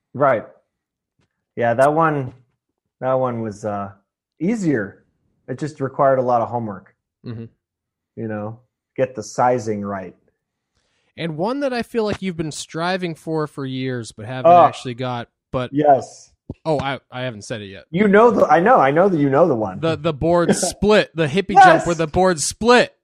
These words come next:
Speaker 2: I
Speaker 1: It's
Speaker 2: feel
Speaker 1: taken
Speaker 2: like I've
Speaker 1: years.
Speaker 2: seen so
Speaker 1: <laughs>
Speaker 2: many attempts of you making that manip.
Speaker 1: Oh my God. It's, I've made it probably three or four times,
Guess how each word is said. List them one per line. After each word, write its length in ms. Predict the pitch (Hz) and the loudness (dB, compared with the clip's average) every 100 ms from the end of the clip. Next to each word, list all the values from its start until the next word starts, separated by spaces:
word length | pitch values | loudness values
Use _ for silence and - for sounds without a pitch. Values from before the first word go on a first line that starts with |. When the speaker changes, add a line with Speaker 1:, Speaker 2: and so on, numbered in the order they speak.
| 480 | 0
Speaker 2:
I 80 | |
Speaker 1:
It's 100 | - | 0
Speaker 2:
feel 200 | - 240 226 | 4 6 6
Speaker 1:
taken 220 | - 320 | 4 6
Speaker 2:
like 80 | 302 | 6
I've 80 | |
Speaker 1:
years. 240 | 330 370 359 | 6 6 6
Speaker 2:
seen 220 | 226 226 | 6 4
so 580 | 202 180 - 208 233 233 | 0 -4 2 6 6 6
Speaker 1:
<laughs> 20 | |
Speaker 2:
many 360 | 220 214 220 220 | 6 4 6 4
attempts 600 | 190 - 214 220 185 - | 4 2 4 2 0 -6
of 180 | 165 147 | -6 -4
you 540 | 175 208 202 185 143 | 0 2 2 0 -4
making 560 | 147 160 202 196 185 175 | -6 -2 -2 -2 -4 -2
that 180 | 175 170 | 2 4
manip. 560 | 214 214 - 226 170 - _ _ - - | 4 4 2 2 0 -4 _ _ -20 -4
Speaker 1:
Oh 300 | 190 214 240 | 6 8 8
my 240 | 185 156 135 | 8 6 4
God. 640 | 120 151 175 147 123 117 | 4 6 8 8 6 0
It's, 420 | - 160 160 131 - | 0 0 -2 -8 2
I've 240 | 165 151 | 4 4
made 240 | 147 160 220 | 2 2 2
it 160 | 151 | 0
probably 340 | 151 139 127 120 | 2 2 2 -6
three 280 | - 143 135 | -4 -2 -2
or 120 | 127 | -2
four 220 | - 117 | -6 -8
times, 640 | - 143 113 107 120 - | -6 -6 -6 -8 -12 -18